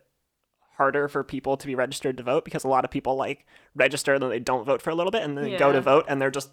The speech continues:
Speaker 1: find that they're not registered anymore.
Speaker 2: That's so dumb.
Speaker 1: Um, it upheld that, which is fucked up. There's another one that allows for, like,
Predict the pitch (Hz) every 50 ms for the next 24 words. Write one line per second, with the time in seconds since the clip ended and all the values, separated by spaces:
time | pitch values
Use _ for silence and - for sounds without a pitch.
0 | 151 - - - - 127 127 131 123 - 127 127 123 123 127 - - 120 120 139
1 | 151 - 180 180 180 185 190 196 202 208 247 262 - _ _ _ _ _ - -
2 | - - - - 175 160 - 101 80 - 208 196 - _ - 151 160 156 151 156
3 | - 151 156 139 - - - 165 135 131 139 - 214 254 247 226 - 190 190 -
4 | 220 202 - - 220 220 - 233 247 247 247 - _ _ _ _ _ _ _ _
5 | _ _ - 147 160 156 151 151 151 151 156 156 156 156 - - - 127 139 156
6 | 170 - 285 311 269 175 147 147 160 220 254 254 185 160 151 147 147 147 151 156
7 | 156 - - - 160 147 147 147 139 139 143 139 139 - -